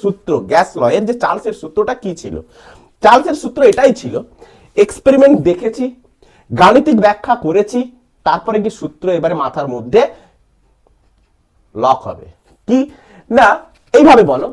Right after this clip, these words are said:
যে সি-, ভর ও চাপ, গ্যাসের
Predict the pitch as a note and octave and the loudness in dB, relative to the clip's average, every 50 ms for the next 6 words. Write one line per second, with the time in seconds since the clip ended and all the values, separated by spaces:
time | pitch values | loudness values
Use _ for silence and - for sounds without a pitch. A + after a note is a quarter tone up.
0 | - _ - _ _ _ _ F#3 G#3+ G#3+ G#3+ - _ _ _ _ _ _ _ _ | -14 _ -20 _ _ _ _ -2 -2 -2 -2 -10 _ _ _ _ _ _ _ _
1 | A3 A3+ A#3+ A3+ D3+ C3 C3+ F#3 G3 A3+ B3 C4 C#4 G3 - - - F3 F#3+ F#3 | -6 -4 -4 -4 -6 -4 -2 0 2 2 4 4 4 2 2 -2 -6 -6 -6 -6
2 | - _ - - - - - - - - _ - - _ - D#2 - _ _ _ | -10 _ -4 -2 0 2 0 0 -2 -6 _ -20 -20 _ -20 -20 -20 _ _ _
3 | _ _ - _ _ _ _ C3 C3 E3 E3 D#3+ - A3 A3+ A#3 | _ _ -20 _ _ _ _ -2 2 2 2 2 2 0 0 0